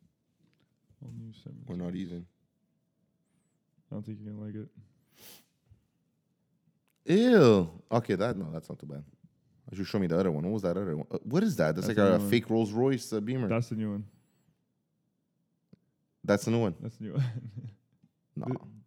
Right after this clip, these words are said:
Speaker 1: this is the current one. This is the new one. It looks like teeth. Like a little buck tooth. No?
Speaker 2: It looks like a shitty Rolls Royce.
Speaker 1: <laughs> It is a Rolls Royce.
Speaker 2: But it looks like a shitty Rolls
Speaker 1: <laughs>
Speaker 2: Royce. It looks like someone kid made that shit.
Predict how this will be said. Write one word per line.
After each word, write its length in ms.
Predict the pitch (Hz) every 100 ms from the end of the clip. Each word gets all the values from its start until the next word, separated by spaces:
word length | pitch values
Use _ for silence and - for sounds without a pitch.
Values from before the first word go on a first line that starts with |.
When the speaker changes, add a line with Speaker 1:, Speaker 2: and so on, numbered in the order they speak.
| _
Speaker 1:
this 140 | - 127
is 80 | 127
the 100 | 117
current 320 | 131 135 139
one. 320 | 151 175 180 - _ _ _ _ _ _ _ _ _ _ -
This 140 | 113
is 80 | 113
the 80 | 107
new 160 | 110
one. 180 | 104 104 - _ _ _ _ _ _ _
It 60 | 131
looks 140 | 175
like 140 | 202 -
teeth. 300 | 147 117 - _ _ _ _ _ _
Like 80 | 120
a 40 | 135
little 140 | 135
buck 260 | 120 139 -
tooth. 200 | 135 120 _ _ - _ _ _ _ _ _ _ _ _ 135
No? 260 | 170 226 - _ _ _ _ -
Speaker 2:
It 60 |
looks 180 | 110 139
like 120 | 147
a 60 | 113
shitty 380 | 92 - 135 123
Rolls 220 | 113 95
Royce. 400 | 107 92 80 - - -
Speaker 1:
<laughs> 200 | 147 -
It 540 | 190 170 233 190 160 175
is 120 | 208
a 60 | 170
Rolls 280 | 160 156
Royce. 340 | 156 160 135 131
Speaker 2:
But 140 | 110
it 20 |
looks 140 | 123 120
like 80 | 123
a 100 | 95
shitty 880 | - - - - 131 143 143 131 113
Rolls 320 | 220 - 247
Speaker 1:
<laughs> 260 | 202 226 220
Speaker 2:
Royce. 140 | 220 202 - _
It 100 | 110
looks 200 | 131 143
like 140 | 139
someone 340 | - 135 135 123
kid 320 | - 139 117
made 220 | 101 98
that 160 | 90 82
shit. 360 | - 92 80